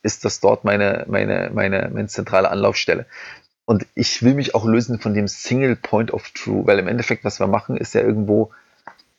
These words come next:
ähm, ja, Single Point of True ist wichtig,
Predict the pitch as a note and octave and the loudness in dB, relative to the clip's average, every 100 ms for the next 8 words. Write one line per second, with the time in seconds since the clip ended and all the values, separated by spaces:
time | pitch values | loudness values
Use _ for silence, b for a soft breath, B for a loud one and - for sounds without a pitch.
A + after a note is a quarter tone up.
0 | - G#2 G2 - G2 B2+ D3 B2 B2 A2+ | 2 4 4 2 2 2 0 0 0 2
1 | A2+ G#2 - A#2+ D#3 D3+ - A#2+ - C4+ | 0 0 0 0 0 -2 0 0 2 0
2 | - | 0